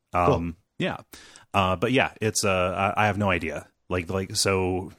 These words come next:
Speaker 2: what this adds, uh, just the idea that, okay, we have interdimensional stuff, which is something that happens a great deal in the Dark Tower books.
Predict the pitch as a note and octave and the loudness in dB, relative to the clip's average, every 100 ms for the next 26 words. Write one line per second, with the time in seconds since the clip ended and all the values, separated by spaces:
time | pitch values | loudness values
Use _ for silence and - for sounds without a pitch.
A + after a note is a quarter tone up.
0 | - - B2+ C3 A2 - F2 E2 D2+ A2 | -16 -2 0 2 0 0 -2 -2 -4 -2
1 | - - _ F#2+ F2 E2 E2+ - G2 E2+ | -4 -4 _ -2 -2 -2 -4 -4 -4 -6
2 | D#2 F2 E2+ E2 E2+ E2+ F2+ F2+ E2 D#2 | -4 -2 -2 -2 -2 -4 -6 -6 -4 -4
3 | - - - - G#2 G#2 G#2+ G2 F#2 F2+ | -6 -16 -6 0 0 2 0 0 0 -2
4 | - E2+ E2 - F2 - - - - F#2+ | -2 -6 -6 -6 -6 -8 -10 -14 -4 -2
5 | E2 - - F2+ D#2+ F2 D#2+ F2 E2+ E2+ | 0 -4 -4 -4 -2 -2 -4 -8 -6 -4
6 | D#2+ E2 D#2 D#2 E2+ F2 E2+ - E2 E2 | -4 -4 -8 -8 -8 -8 -8 -8 -8 -6
7 | D#2+ E2+ D#2+ D#2 E2+ D#2 D#2 D2+ D2+ - | -8 -6 -6 -6 -6 -4 -4 -6 -6 -8